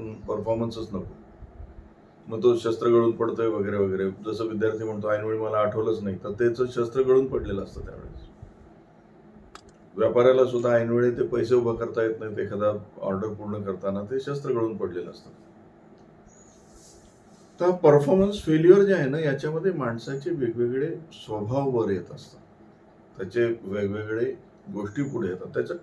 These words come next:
ट्रेनिंग झालेलं असतं, त्याचं पर-, पोटेन्शियल असतं, क्षमता असते, त्याच्यामध्ये कॅपॅसिटी असते,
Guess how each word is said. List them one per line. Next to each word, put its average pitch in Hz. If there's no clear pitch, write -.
ट्रेनिंग 143
झालेलं 131
असतं, 101
त्याचं 98
पर-, 98
पोटेन्शियल 123
असतं, 98
क्षमता 113
असते, 95
त्याच्यामध्ये 98
कॅपॅसिटी 95
असते, -